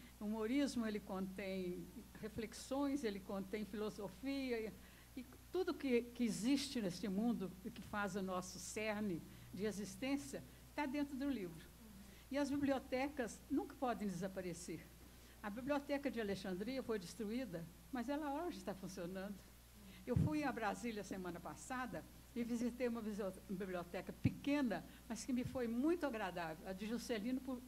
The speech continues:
Kubitschek. Ele tem um memorial esplendidamente instalado,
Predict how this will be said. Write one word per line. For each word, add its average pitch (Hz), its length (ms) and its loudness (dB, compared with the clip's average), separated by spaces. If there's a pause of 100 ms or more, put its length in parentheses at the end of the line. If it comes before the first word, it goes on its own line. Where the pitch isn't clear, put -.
Kubitschek. 208 440 -10 (1000)
Ele 220 160 0
tem 254 280 2
um 214 480 0
memorial 196 760 0 (680)
esplendidamente 214 1200 2
instalado, 196 720 -2